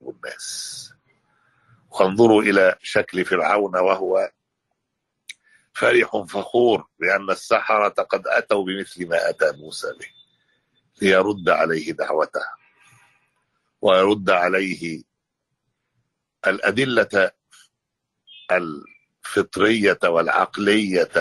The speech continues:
والسمعية في توحيد الله بهذا الباطل الذي أتى به السحرة. لكن المشهد يكتمل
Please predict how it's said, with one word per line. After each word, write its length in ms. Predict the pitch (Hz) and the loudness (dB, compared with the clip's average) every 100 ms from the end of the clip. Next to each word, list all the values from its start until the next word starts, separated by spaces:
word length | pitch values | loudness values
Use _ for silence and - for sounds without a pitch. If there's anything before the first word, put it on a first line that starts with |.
| 73 - | -2 -4
والسمعية 1000 | - 82 - 104 95 92 117 117 98 95 85 78 - _ - _ _ | -4 -4 -2 -2 0 2 2 2 0 0 0 -2 -6 _ -20 _ _
في 140 | 98 | -4
توحيد 480 | 92 98 85 - 104 | 0 0 0 -2 0
الله 380 | 98 104 117 98 - 120 - _ _ _ | 0 4 4 2 -4 -20 -20 _ _ _
بهذا 400 | 90 87 95 87 | -2 0 2 0
الباطل 440 | 82 76 92 87 85 | -2 0 0 0 -4
الذي 520 | 78 80 76 78 90 | -2 -4 -4 -2 -2
أتى 220 | 82 85 | 0 -2
به 180 | 73 - | -2 -10
السحرة. 640 | - - - - - - - _ _ _ _ _ _ _ _ _ _ _ _ _ _ _ _ _ - - | -12 -6 -4 -2 -4 -8 -18 _ _ _ _ _ _ _ _ _ _ _ _ _ _ _ _ _ -20 -8
لكن 540 | 76 87 - 85 71 - _ _ _ - | -2 0 0 -2 -2 -8 _ _ _ -2
المشهد 640 | 85 82 95 - - - - _ _ _ _ _ _ - - _ - _ _ _ _ _ _ _ _ _ _ _ _ _ _ _ _ _ - - - - - _ _ _ _ - | 0 0 -2 -2 -2 -2 -6 _ _ _ _ _ _ -20 -20 _ -20 _ _ _ _ _ _ _ _ _ _ _ _ _ _ _ _ _ -14 -12 -12 -14 -18 _ _ _ _ -4
يكتمل 640 | 82 - - 120 90 73 | -4 -2 0 0 0 -2